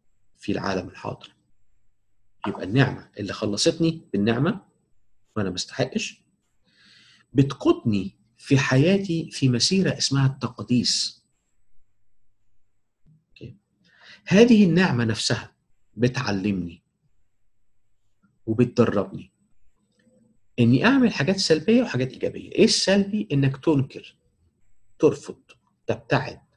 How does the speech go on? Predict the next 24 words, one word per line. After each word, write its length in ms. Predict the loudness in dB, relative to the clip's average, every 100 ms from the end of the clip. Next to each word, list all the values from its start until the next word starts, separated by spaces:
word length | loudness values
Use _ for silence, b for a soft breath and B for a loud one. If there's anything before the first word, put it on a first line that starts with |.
| _ _ -14
عن 180 | -6 -6
كل 280 | -4 -2 -2
ما 100 | -4
هو 180 | -8
شر. 360 | -8 -10 -12 -18 _ _ _ _ _ _ _ _ _ -10
تنكر 320 | 0 0 0 -6
الفجور 580 | -6 -12 -8 -4 -4 -4
والشهوات 560 | -6 -4 -2 -2 -2
العالمية. 420 | -4 -4 -6 -8 -12 _ _ _ _ _ _ B B B
علشان 360 | 2 2 2 2
كده 340 | 0 0 -4 _ _ b b _ _ _ _ -20 -8
لما 260 | 0 4 4
بي-، 260 | 4 0 -4 _ _
بتشوف 340 | -6 0 2 4
واحد 280 | 2 0 -2
مسيحي 600 | -2 -2 -2 -4 -4 -6
حقيقي 580 | -10 -6 -6 -8 -8 -8 -10 _ _ _ _ _ _
ما 60 | 2
بيعملش 680 | 6 6 6 8 8 6 2
زي 320 | 2 0 0
اللي 100 | -2
بيعملوه 400 | -4 -6 -4 -2
أهل 120 | -2
العالم، 460 | -4 -2 -2 -4 -8